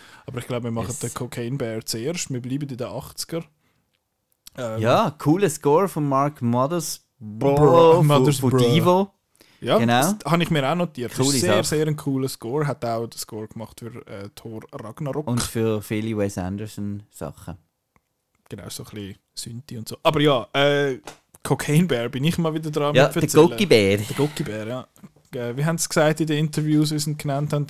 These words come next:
Speaker 1: Man kann ja die Interviews, wo's, äh, wo der Cast und,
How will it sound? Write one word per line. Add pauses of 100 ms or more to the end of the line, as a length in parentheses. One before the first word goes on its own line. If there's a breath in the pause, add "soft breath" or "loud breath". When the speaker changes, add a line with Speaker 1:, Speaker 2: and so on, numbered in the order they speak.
(220)
Speaker 1:
Man
kann
ja (200)
die
Interviews,
wo's,
äh,
wo
der
Cast
und,